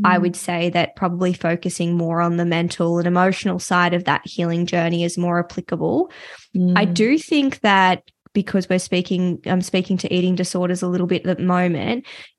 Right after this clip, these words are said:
Speaker 1: if you're someone who identifies as, you know, I, um, you know, I'm, I'm struggling with binge eating or emotional eating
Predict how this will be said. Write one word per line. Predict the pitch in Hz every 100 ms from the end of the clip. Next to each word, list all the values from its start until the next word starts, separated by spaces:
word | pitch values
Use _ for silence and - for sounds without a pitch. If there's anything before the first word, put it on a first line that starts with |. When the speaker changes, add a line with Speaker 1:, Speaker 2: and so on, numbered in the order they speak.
| -
Speaker 1:
if | 269 277 294
you're | 269 262
someone | - 196 190 185
who | 196 185
identifies | 180 180 180 190 180 185 180 180 180
as, | 180 180 180 - - 190 - _ _
you | 208
know, | 190 180 185
I, | - 185 185 185 185 185 - -
um, | 185 180 180 175 175 185 _ _ _ _ _ -
you | 214
know, | 190
I'm, | 180 175
I'm | 185 196
struggling | - - 190 190 190 190
with | 185 185 185 185 180 - - 156 -
binge | 190 180 185 -
eating | 208 208 196 185 190
or | 175 175
emotional | 180 190 196 208 - 214 196 185
eating | 185 180 180 180 185